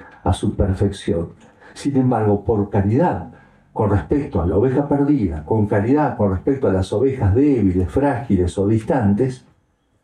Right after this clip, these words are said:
entonces se abaja y empieza a dialogar y empieza a hablar de una manera que sea más asequible y más comprensible por ese pueblo frágil, débil y muchas veces enfermo.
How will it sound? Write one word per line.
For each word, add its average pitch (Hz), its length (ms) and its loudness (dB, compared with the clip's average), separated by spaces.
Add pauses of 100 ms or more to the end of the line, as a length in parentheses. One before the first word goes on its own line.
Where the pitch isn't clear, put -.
(160)
entonces 131 680 -2
se - 260 -6
abaja - 580 -4 (320)
y 139 120 4
empieza 151 640 2
a 127 60 2
dialogar 123 640 0 (300)
y 147 120 4
empieza 160 420 0
a 151 40 -2
hablar 147 320 2
de 147 80 0
una 175 180 4
manera 175 460 2
que 135 120 -2
sea 143 200 -2
más 143 280 -2
asequible 151 640 0
y 107 40 4
más 110 220 0
comprensible 98 1000 2 (480)
por 90 440 0 (360)
ese 101 320 0
pueblo 90 520 0
frágil, 82 580 -4 (120)
débil 101 560 2
y 113 60 2
muchas 113 380 2
veces 101 420 0
enfermo. 82 560 -2